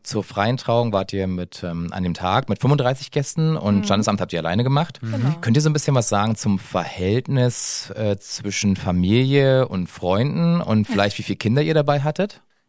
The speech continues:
Speaker 3: Kinder, wir hatten, glaub ich, drei, zwei, drei Kinder. Also eigentlich war ursprünglich der Plan, dass wir kinderlose Hochzeit haben, aber dann,
Speaker 1: Ja.
Speaker 3: ähm, gerade im, im Freundeskreis, wir sind jetzt in dem Alter um die, um die dreißig rum.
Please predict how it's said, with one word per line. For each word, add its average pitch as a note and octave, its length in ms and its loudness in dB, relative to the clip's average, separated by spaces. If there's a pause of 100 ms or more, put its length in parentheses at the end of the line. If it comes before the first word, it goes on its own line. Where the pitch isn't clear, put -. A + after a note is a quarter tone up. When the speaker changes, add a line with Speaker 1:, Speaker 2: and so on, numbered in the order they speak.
Speaker 3:
Kinder, C#3 440 2
wir A#2 180 -2
hatten, B2 200 0
glaub A#2+ 160 0
ich, A2 140 -10
drei, C#3 380 0 (160)
zwei, C3+ 240 2
drei C3+ 180 2
Kinder. F#3+ 440 2
Also D3+ 160 4
eigentlich D3 320 2
war D3+ 120 4
ursprünglich F#3+ 440 6
der E3 100 2
Plan, D#3 220 4
dass D3 160 0
wir C#3 80 -2
kinderlose F#3 840 2
Hochzeit E3 360 2
haben, E3+ 240 4
aber C3 160 4
dann, C3 160 4
Speaker 1:
Ja. E2+ 120 -2 (500)
Speaker 3:
ähm, B2 200 4
gerade A#2+ 300 6
im, B2 300 0
im B2 140 -2
Freundeskreis, A#2+ 520 -2
wir A2 80 -8
sind A2 100 0
jetzt A2+ 140 -2
in A2+ 40 -4
dem G#2+ 120 -2
Alter A#2 320 4
um C#3 360 0
die, A2 240 2
um A2+ 140 -2
die G#2+ 100 -2
dreißig - 540 0
rum. D3 240 4